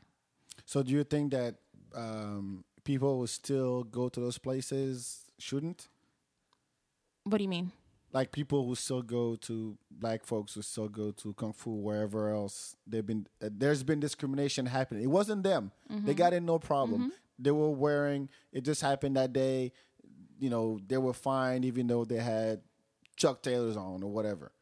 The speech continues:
Speaker 2: I would discourage them in doing so. I mean, again, I've heard of places that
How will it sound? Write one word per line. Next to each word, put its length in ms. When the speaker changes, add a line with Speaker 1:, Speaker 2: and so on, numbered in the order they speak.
Speaker 2:
I 100
would 160
discourage 540
them 200
in 120
doing 280
so. 400
I 120
mean, 380
again, 680
I've 220
heard 200
of 140
places 500
that 280